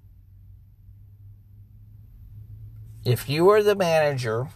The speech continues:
whether it be in a restaurant or in a warehouse or whatever the case may be, ju-, just make up any place that you can think of, would you literally subject a, a f-, either a fellow employee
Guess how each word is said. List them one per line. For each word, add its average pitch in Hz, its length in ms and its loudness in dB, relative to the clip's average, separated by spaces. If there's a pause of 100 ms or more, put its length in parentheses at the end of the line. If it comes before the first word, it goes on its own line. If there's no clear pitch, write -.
(220)
whether 127 320 2
it 117 140 -4
be 110 160 -4
in 98 100 -6
a 87 80 -4
restaurant 139 1000 4
or 92 560 -4
in 92 180 -8
a 90 60 -10
warehouse 151 640 8
or 131 80 -4
whatever 233 320 4
the 202 80 -6
case 180 180 -4
may 131 180 -6
be, 120 60 -10
ju-, 123 220 -8
just 175 240 -6
make 185 180 -2
up 214 140 4
any 208 200 -2
place 190 260 0
that 175 100 -4
you 160 140 -12
can 139 160 -8
think 160 200 -4
of, 87 280 -2 (1500)
would 147 440 0
you 226 200 -4
literally 156 1080 4 (840)
subject 165 880 -2 (100)
a, 135 260 -6
a 113 140 2
f-, - 360 -8 (340)
either 165 300 4
a 113 100 6
fellow 202 460 6
employee 156 1000 0